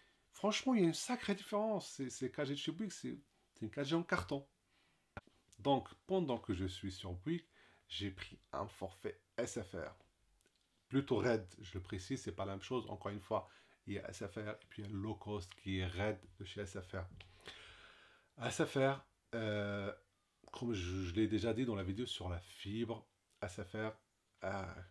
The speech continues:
c'était un, bon, un très très bon réseau il y a dix ans. C'était devenu un réseau de merde il y a cinq ans, où ils ont essayé d'arnaquer les gens. Euh, et puis, c'est redevenu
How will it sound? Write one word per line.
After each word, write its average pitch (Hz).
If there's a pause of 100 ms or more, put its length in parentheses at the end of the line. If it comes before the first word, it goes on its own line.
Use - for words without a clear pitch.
(120)
c'était -
un, -
bon, 120
un -
très -
très 117
bon 104
réseau 110
il 107
y 98
a 95
dix 107
ans. 139 (1600)
C'était 110
devenu 107
un 98
réseau 92
de 98
merde 107 (160)
il 117
y 95
a -
cinq 113
ans, 147 (540)
où 101
ils 90
ont 101
essayé 104
d'arnaquer 98
les 113
gens. 139 (800)
Euh, 50 (380)
et 139
puis, 135
c'est -
redevenu 95